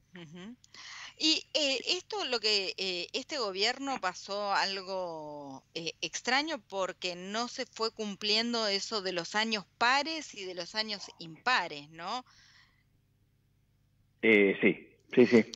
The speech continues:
Speaker 2: Eh, eh, de vuelta, no, el, el, el gobierno no tiene manejo de las variables.
Speaker 1: Ujú.
Speaker 2: Eh, este, está en un,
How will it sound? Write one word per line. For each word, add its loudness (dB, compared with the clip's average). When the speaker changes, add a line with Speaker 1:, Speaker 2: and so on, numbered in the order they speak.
Speaker 2:
Eh, 8
eh, 12
de 8
vuelta, 12
no, 8
el, 2
el, 0
el 12
gobierno 12
no 6
tiene 2
manejo 0
de 4
las -2
variables. 0
Speaker 1:
Ujú. -16
Speaker 2:
Eh, -8
este, -8
está 10
en 12
un, 2